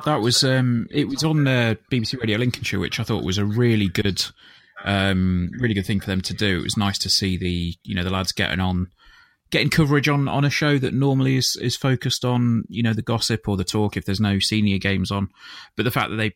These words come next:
they actually put them on was really good. You know, they had, um, Toff was there on commentary. I saw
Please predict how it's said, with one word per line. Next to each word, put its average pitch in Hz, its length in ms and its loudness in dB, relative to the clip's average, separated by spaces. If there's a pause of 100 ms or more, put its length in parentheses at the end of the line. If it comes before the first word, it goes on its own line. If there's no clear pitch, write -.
they 113 100 0
actually - 220 -6
put - 180 -6
them 104 120 0
on 98 240 0 (760)
was 123 180 6
really 127 220 6
good. 139 260 4
You 110 60 2
know, 110 120 4
they 110 100 4
had, 110 220 0
um, 101 420 0 (120)
Toff - 260 -2
was 117 120 0
there 120 200 2
on 95 100 0
commentary. 120 580 0
I 110 60 0
saw 107 440 0